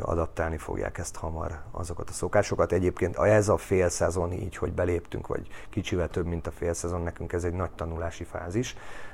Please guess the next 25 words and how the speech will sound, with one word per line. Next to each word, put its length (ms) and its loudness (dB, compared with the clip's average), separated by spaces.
ne-, 180 0
edzőknek 580 0
a 40 -4
csapatról, 480 2
és 160 0
nekik 480 0
az, 280 2
hogy 160 0
milyen 220 2
irányba 340 0
szeretnénk 500 -4
elmenni. 460 -4
És 120 0
ehhez, 340 8
ha 140 -2
hozunk 440 0
új 80 0
játékosokat, 720 -2
olyan 240 2
karaktereket 680 -2
szeretnénk 500 -4
hozni, 400 -4
akiket 460 -2
én 160 -2
ismerek, 560 -2